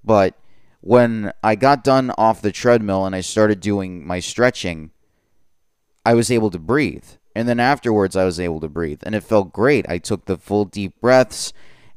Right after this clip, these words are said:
and it felt amazing. Like, I felt clear, and it, I,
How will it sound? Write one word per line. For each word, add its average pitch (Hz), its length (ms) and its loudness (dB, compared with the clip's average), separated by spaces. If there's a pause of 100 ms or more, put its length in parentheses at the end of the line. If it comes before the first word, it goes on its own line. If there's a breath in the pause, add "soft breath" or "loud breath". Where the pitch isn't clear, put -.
(120)
and 120 160 -8
it 110 100 -4
felt 107 320 -2
amazing. 104 760 -6
Like, 110 180 -2
I 110 140 0
felt - 320 -4
clear, 127 680 2 (540 soft breath)
and 107 760 2 (220)
it, 104 200 -6 (220)
I, 107 200 -2